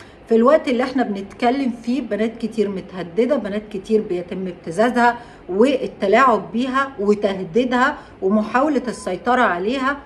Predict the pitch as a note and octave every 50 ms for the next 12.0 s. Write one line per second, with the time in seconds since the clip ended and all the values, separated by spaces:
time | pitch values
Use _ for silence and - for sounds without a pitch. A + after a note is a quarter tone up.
0 | - - F3+ F3+ F#3 - G#3 G3 F#3+ - - C4+ C4 B3+ A3+ - - - G3 E3
1 | F3+ G#3 A3+ A3+ - - F#3 - E3+ D3+ - - C3+ B2 - - - - - -
2 | - - - - - - - - A3 G#3+ G#3+ A3+ C4+ D#4 - - D4+ - - -
3 | A3+ G#3 G#3 B3 B3 - - A#3 G#3 G3 A3 A#3+ A3+ A#3+ A3+ G#3 - - C#4 D#4+
4 | D#4+ - C4 A#3 - - - F#3 G3 G3+ G#3 A#3 B3+ C4+ A#3+ A#3+ B3 B3 - -
5 | - - - - F#3 G3+ A#3 D4 D4 - C#4+ B3+ G#3+ A3+ G#3 F#3+ F#3+ G#3 C4+ C#4+
6 | A3+ - G#3 G#3 F#3+ F#3+ G#3 A#3+ C4 A#3+ C4+ A#3 F#3 F#3 F#3 G3 G3 G3 G3 G3
7 | F#3+ F#3 F#3 F#3+ G3+ G3 - - F#3+ G3 G3 G3 F#3+ - - G#3+ - C#4+ C#4+ A#3+
8 | B3 B3+ C4+ C4 - - - - - - - C#4 D4+ C4 C4+ A#3 A3 G#3+ A3 C#4
9 | C4+ - - F#3+ G3+ G3+ G#3 G#3+ A#3 B3 A#3+ A#3 A#3 A#3 A#3 - - - - -
10 | F#3+ G#3 G3 F#3 A#3+ D4 D4+ D4 - A3+ - G#3 A3 G#3+ G3+ G3 F#3+ F#3+ F#3 -
11 | - - F#3+ G3 G#3 G#3+ G#3+ - - A#3+ G#3 G3+ A#3 D4 D4 A#3 - - D3+